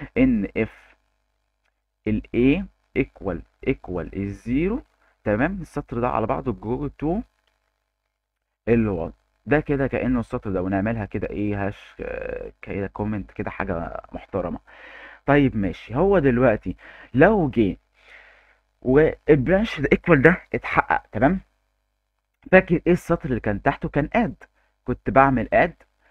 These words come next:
آه، ثانية بس عشان نبقى ماشيين سوا، يبقى اد اكس بلس واي،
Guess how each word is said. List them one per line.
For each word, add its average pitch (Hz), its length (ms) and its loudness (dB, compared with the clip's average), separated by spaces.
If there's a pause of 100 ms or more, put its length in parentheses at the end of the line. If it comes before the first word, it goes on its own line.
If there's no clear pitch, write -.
(320)
آه، 101 920 2
ثانية 120 240 -2
بس 120 220 -4
عشان 98 440 -4
نبقى 92 260 -2
ماشيين 98 340 -10
سوا، 131 300 -4 (380)
يبقى 95 380 0
اد 160 160 -2
اكس - 260 -6
بلس - 320 -10
واي، 76 180 -6